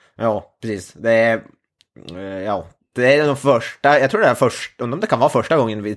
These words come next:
Freddy Krueger spelas av, alltså, någon an-, någon annan än Robert Englund. Jag tror det kan vara det. Det är ju lite intressant.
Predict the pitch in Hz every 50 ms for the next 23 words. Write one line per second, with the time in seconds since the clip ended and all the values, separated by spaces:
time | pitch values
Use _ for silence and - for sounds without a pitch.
0 | - - - 110 98 98 - - 117 113 104 104 98 - - - 104 101 95 98
1 | - - 101 85 - _ _ - - - 98 101 98 - 95 - - 104 95 98
2 | 101 101 104 113 123 127 - 107 120 127 135 117 87 104 110 107 101 92 92 95
3 | 95 95 98 92 95 - 110 107 107 98 90 95 98 92 _ _ _ _ _ _
4 | _ _ _ _ _ _ _ _ _ _ _ _ _ _ _ _ _ - - -
5 | - 113 120 120 92 - 101 92 95 98 90 90 92 90 - _ _ _ _ _
6 | _ _ _ _ _ _ _ _ _ _ _ _ _ _ _ _ _ _ _ _
7 | _ _ _ _ - - _ _ _ _ _ _ _ _ _ _ 113 110 117 120
8 | 139 156 123 98 101 104 - 107 92 87 90 101 92 87 87 - - -